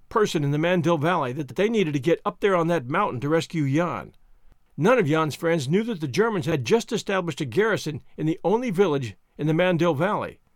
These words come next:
that the people there were afraid of being seen leaving, but there were men who were organized and were wanting to go. A party of four men stood ready with ropes, skis, axes, and climbing equipment. They made the trip, entering the valley where Jan was,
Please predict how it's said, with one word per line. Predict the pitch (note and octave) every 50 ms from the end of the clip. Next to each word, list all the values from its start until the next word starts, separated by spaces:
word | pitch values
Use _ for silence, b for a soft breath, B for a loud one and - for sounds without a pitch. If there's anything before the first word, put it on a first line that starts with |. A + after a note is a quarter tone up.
| _
that | _ - E3 -
the | -
people | - - B3+ C4+ G3 E3+ C3
there | C3+ C#3 -
were | - D3
afraid | - - A#3 B3 A#3+ F#3+
of | B2+
being | B2+ E3 F#3 F#3
seen | - - F3 E3 D#3 C#3+ E3
leaving, | G#3 B3+ A3 B2+ G#2 D#2+ F2+ - - _ _ _ _ _ _
but | D#3+ C#3
there | - G#3+ A3
were | G3 F3+ A#3 C4 A#3+
men | G#3 A3 A#3 F#3+
who | D#3+
were | D#3+ E3+ -
organized | G#3+ A3 G#3+ D#3+ D3 C3 A#2 G#2+ A2 A2 -
and | D#3 D3+
were | D#3 D#3+
wanting | D3 E3 G3+ G#3+ G3 D#3+
to | C#3
go. | C#3+ C3+ E3+ F#3+ E3+ B2 G2 D2 - - _ _ _ _ _ _ _ _ _ _ _ _ b b b b
A | b -
party | - - D#3+ F#3 G#3+ A#3
of | G3+ -
four | - G3 G#3+ A3+
men | G3+ G#3 G#3 F#3
stood | D3 - - G3 E3
ready | D3 F#3+ G#3+ F#3 E3
with | C3+ A#2+
ropes, | A#2 C#3 F3 G3+ G3+ - - - -
skis, | - - - - F#3 F#3+ G3+ G3+ F3 - - -
axes, | - F#3 F#3 - - F#3 E3+ D3
and | C#3+ C3+
climbing | - - F3+ F#3 F3+ D#3+ D3
equipment. | C#3+ - - D3+ B2+ - - - - - - - - - _ - _ _ - _ - _ _ - -
They | D#3
made | F#3 G#3 A#3+ C4 A3
the | D#3+ C#3
trip, | - - A3+ A3 - - - - - - - - -
entering | D3 D#3 F#3 G#3+
the | A3 G3+
valley | D#3+ F#3+ G#3 G#3 G3 F3+
where | D#3 C#3+ D#3
Jan | D3+ D#3 F3+ F#3 E3 D3 C#3+
was, | E3 F#3+ D#3 G2 F2 E2+ - -